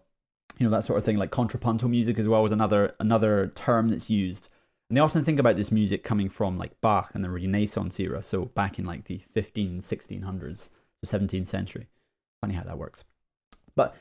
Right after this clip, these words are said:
they often kind of use that word to describe how a lot of the music back then was written. So when you're thinking about fugues and that sort of thing. But for me, it's always been about relating it to the music of now. And I think a really great parallel that you can draw from,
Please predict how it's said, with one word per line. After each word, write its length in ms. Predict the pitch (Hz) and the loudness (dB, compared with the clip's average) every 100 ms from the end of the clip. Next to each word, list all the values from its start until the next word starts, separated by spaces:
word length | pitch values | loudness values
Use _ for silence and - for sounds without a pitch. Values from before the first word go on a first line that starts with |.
| - | 4
they 140 | 160 | 8
often 300 | 160 160 151 | 8 6 0
kind 140 | 147 120 | 2 4
of 60 | |
use 300 | 107 135 131 | 6 6 6
that 180 | 110 80 | 4 2
word 260 | 104 101 - | 2 0 -2
to 100 | 98 | -8
describe 500 | 104 - 127 101 101 | -8 0 2 2 0
how 220 | - 107 | 0 2
a 160 | 101 101 | 2 2
lot 100 | 98 | 2
of 100 | 107 | 2
the 60 | |
music 260 | 113 107 104 | 2 2 0
back 200 | 104 101 | -2 -2
then 180 | 104 98 | -2 -2
was 140 | 101 | 0
written. 340 | 117 131 98 | 0 0 -4
So 160 | 92 107 | -4 -2
when 100 | 101 | -2
you're 120 | 104 | -2
thinking 240 | 107 107 98 | -4 -6 -6
about 240 | 87 - | -8 -12
fugues 560 | _ - 123 110 101 104 | _ -4 0 0 0 -2
and 80 | |
that 160 | 104 - | -2 -2
sort 160 | - 104 | -6 -6
of 80 | |
thing. 220 | - 101 - _ _ _ _ _ | -6 -8 -10 _ _ _ _ _
But 80 | 127 | 0
for 100 | 165 | 4
me, 200 | 170 175 | 4 4
it's 500 | 143 - - 139 139 | 2 0 2 2 6
always 340 | 156 151 143 - | 6 8 6 4
been 160 | 131 | 4
about 260 | 117 117 87 | 6 4 4
relating 560 | 107 117 135 135 - | 4 6 4 2 0
it 140 | 110 - | -2 -2
to 400 | - 110 107 95 | 0 4 4 0
the 80 | 101 | 0
music 260 | 110 101 101 | 0 2 0
of 140 | 95 | 0
now. 220 | 120 127 | 2 4
And 140 | 95 95 | 2 2
I 60 | |
think 240 | 101 127 117 | 0 0 2
a 60 | |
really 180 | 110 110 | 2 2
great 540 | 104 - 117 120 110 - | 2 0 4 4 2 -2
parallel 420 | 131 127 117 101 | 2 4 4 2
that 100 | 101 | 0
you 120 | 90 | -2
can 160 | 113 104 | 0 2
draw 320 | 104 120 120 | 4 4 2
from, 480 | - 117 101 95 | 2 2 4 2